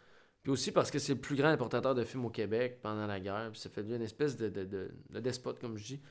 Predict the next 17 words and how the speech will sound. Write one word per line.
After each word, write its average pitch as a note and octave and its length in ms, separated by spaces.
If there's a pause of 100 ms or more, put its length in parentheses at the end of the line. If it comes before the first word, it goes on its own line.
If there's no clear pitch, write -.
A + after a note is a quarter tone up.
(760)
de C#3+ 140
ce C3 120
qui D#3+ 180
est C#3 60
joué, C#3 320
de C3 80
ce A#2 120
qui C#3 100
l'est C3 180
pas. B2 420
Puis, A2+ 240
euh, G2+ 340 (280)
il A#2 80
y - 20
a B2 60
même F3+ 240
aussi, F3+ 600